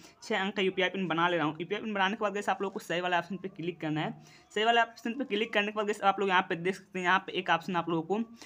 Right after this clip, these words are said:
कन्फर्म सिक्स डिजिट यूपीआई पिन का आप लोगों को देखने को मिलेगा। आपको यहाँ पे जो यूपीआई पिन अभी आप बनाए हैं, उसी यूपीआई पिन को आपको फिर से डाल के यहाँ पे कन्फर्म कर लेना है। तो चलिए गाइस, यहाँ पे मैं वही यूपीआई पिन डाल के कन्फर्म कर ले रहा हूँ।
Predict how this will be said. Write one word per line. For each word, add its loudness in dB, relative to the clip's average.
कन्फर्म 0
सिक्स -4
डिजिट 0
यूपीआई 2
पिन -4
का 2
आप 4
लोगों 2
को -2
देखने -2
को -4
मिलेगा। 0
आपको 2
यहाँ 0
पे 0
जो 0
यूपीआई -2
पिन -4
अभी 0
आप 2
बनाए 2
हैं, 0
उसी -4
यूपीआई 0
पिन -2
को -2
आपको 2
फिर 6
से 0
डाल 10
के -4
यहाँ 0
पे -4
कन्फर्म 0
कर 4
लेना 2
है। -6
तो -14
चलिए -2
गाइस, 0
यहाँ 2
पे -8
मैं -2
वही 0
यूपीआई -2
पिन -4
डाल 4
के -2
कन्फर्म -4
कर 4
ले 4
रहा 2
हूँ। -6